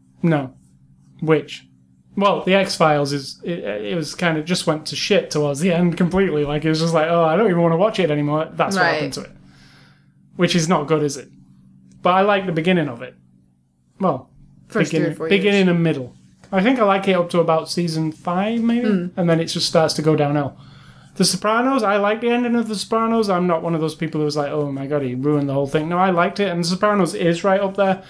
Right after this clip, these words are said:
Speaker 1: Game of Thrones is right up there.
Speaker 2: We haven't seen the end of the Game of Thrones.
Speaker 1: No, I'm not saying about seeing the end. I'm just saying
Speaker 2: Oh,
Speaker 1: about
Speaker 2: I'm talking about the
Speaker 1: series.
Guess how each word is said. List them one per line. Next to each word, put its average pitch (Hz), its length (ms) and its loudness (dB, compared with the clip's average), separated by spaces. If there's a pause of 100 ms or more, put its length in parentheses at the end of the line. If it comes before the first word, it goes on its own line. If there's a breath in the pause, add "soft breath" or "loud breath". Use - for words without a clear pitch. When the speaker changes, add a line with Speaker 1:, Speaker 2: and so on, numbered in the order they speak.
(160 loud breath)
Speaker 1:
Game 185 200 2
of 165 100 -4
Thrones 175 380 2
is 180 120 2
right 175 160 4
up 175 180 0
there. 180 280 0 (240 loud breath)
Speaker 2:
We 294 80 -4
haven't 339 160 0
seen 415 160 0
the 415 140 0
end 415 120 2
of 294 180 -4
the 233 60 0
Game 302 220 2
of 269 100 -4
Thrones. 339 240 -2
Speaker 1:
No, 214 140 2
I'm 208 180 2
not 202 140 0
saying 185 240 0
about 160 240 0
seeing 160 260 -2
the 156 120 0
end. 143 200 -2
I'm 151 120 -6
just 185 160 -2
saying 196 180 2
Speaker 2:
Oh, 180 40 2
Speaker 1:
about 311 180 0
Speaker 2:
I'm 359 80 0
talking 320 140 0
about 269 100 0
the 240 60 0
Speaker 1:
series. 196 220 2